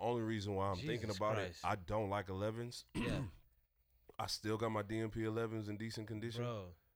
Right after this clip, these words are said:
Speaker 2: bro, I had D M P elevens twice.
Speaker 1: Damn.
Speaker 2: I had the Concords way back from twenty eleven.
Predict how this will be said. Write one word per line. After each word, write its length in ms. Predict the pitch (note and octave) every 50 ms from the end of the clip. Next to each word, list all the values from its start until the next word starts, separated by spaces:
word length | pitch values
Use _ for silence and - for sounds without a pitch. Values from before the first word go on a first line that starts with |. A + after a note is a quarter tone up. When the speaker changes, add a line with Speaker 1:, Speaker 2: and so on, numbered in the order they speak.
| - - -
Speaker 2:
bro, 100 | G2 G#2+
I 80 | A2+ B2
had 300 | C3+ C#3+ A2 G2 F#2+ F2
D 160 | F2 A#2 B2+
M 60 | C3
P 140 | B2 - B2+
elevens 380 | A#2 G#2+ G#2+ G2 F2+ F2 - - - -
twice. 380 | - A#2+ G#2 D#2 D2+ - - - _ _ _ _ _ _ _ _ _ _ -
Speaker 1:
Damn. 220 | F2 F2+ F#2 F2
Speaker 2:
I 60 | G2
had 260 | A2 A#2 A2+ G#2+ G2
the 160 | - F#2+ F2+ E2 -
Concords 600 | - C3+ C#3 C#3+ C#3 - - A#2+ A2+ A2 G#2 G2
way 200 | G2 G#2+ A#2 A#2+
back 240 | A2+ A#2 A2+ G#2+ G#2
from 80 | F#2+
twenty 260 | - - A#2+ B2 C3
eleven. 380 | A#2+ A2 G2 F#2 F2 E2+ F2 F#2